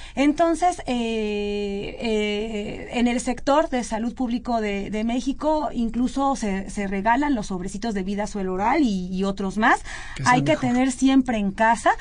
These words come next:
Speaker 1: No es necesario gastar mucho dinero en la farmacia con estas botellitas que, que de pronto nos venden. Eso es lo más importante, pero sí hay que acudir con el médico o buscar,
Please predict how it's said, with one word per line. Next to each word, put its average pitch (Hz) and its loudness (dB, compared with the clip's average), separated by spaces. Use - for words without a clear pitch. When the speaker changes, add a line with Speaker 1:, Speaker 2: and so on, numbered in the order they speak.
Speaker 1:
No 240 6
es 254 4
necesario 269 4
gastar 233 4
mucho 233 2
dinero 214 0
en 226 0
la 208 0
farmacia 202 -2
con 208 -4
estas 208 -2
botellitas 190 -2
que, 190 -4
que 196 -2
de 190 -2
pronto 214 -4
nos 208 -4
venden. 214 -2
Eso 311 2
es 370 -4
lo 330 2
más 214 0
importante, 254 0
pero 294 2
sí 349 0
hay 339 6
que 330 0
acudir 262 0
con 214 -2
el 196 -2
médico 247 0
o 220 2
buscar, 233 0